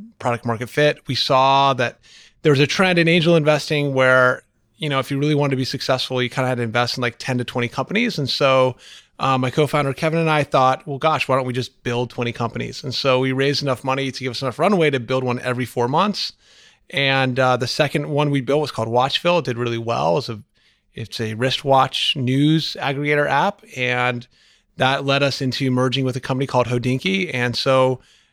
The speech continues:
you know, that, that was about a year and a half or so, and it went really well. And so that kind of went on. Kevin's now the C E O of Hodinkee. He's doing really great. Prior to that, uh, worked at YouTube, worked at Google, did a bunch of design stuff there.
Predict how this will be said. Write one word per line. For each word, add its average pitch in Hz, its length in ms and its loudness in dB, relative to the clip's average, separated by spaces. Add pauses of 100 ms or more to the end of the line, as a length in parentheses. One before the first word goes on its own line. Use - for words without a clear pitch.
you 180 120 2
know, 180 200 6
that, 170 280 0
that 160 100 4
was 160 120 6
about 165 140 4
a 151 40 0
year 143 180 2
and 147 80 4
a 131 40 0
half 139 280 -2
or 165 80 -2
so, 190 400 4
and 135 460 -2 (200)
it - 100 -18
went 131 180 -6
really 135 180 -2
well. 143 320 2
And 123 120 -4
so 123 280 -4
that 139 280 -4
kind 139 160 -4
of 131 200 -8
went 131 200 -4
on. 135 200 -2
Kevin's 139 340 -4
now 139 240 -2
the 139 140 -6
C 151 240 -6
E 143 60 2
O 139 60 6
of 131 60 0
Hodinkee. 143 380 -4
He's 147 120 -4
doing 127 140 -4
really 127 200 -2
great. 151 460 -2
Prior 151 300 2
to 156 60 2
that, 151 420 0 (460)
uh, 123 200 2
worked 127 240 -2
at 151 60 -12
YouTube, 196 480 0
worked 143 180 -8
at 135 100 -8
Google, 170 460 2
did 156 380 -10
a - 20 -8
bunch 131 160 -4
of 131 80 -6
design 143 300 -4
stuff 143 320 -4
there. 135 400 2